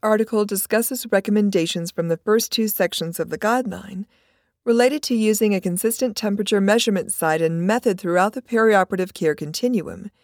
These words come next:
assessing risk for hypothermia in all patients, and pre-warming perioperative patients,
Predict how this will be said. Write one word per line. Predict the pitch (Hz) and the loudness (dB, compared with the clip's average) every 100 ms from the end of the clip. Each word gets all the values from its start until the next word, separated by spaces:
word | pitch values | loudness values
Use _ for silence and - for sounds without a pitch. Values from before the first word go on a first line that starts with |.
| _ _ _ _ - | _ _ _ _ -10
assessing | 254 277 285 320 277 | -2 0 0 -2 0
risk | 202 202 - | 0 0 -2
for | 185 | -4
hypothermia | 175 175 214 202 180 170 165 - | -2 -2 -2 0 2 2 2 0
in | 170 | -2
all | 151 135 | -2 -4
patients, | - 220 233 - - 185 - _ _ _ _ | -2 0 2 0 -8 -12 -14 _ _ _ _
and | 226 233 - | -6 -6 -6
pre-warming | - 294 302 240 220 226 226 | -4 -2 2 2 4 2 0
perioperative | 214 196 190 165 165 151 - | 0 2 4 2 0 -8 0
patients, | 240 240 - - - - | 2 2 0 -6 -14 -14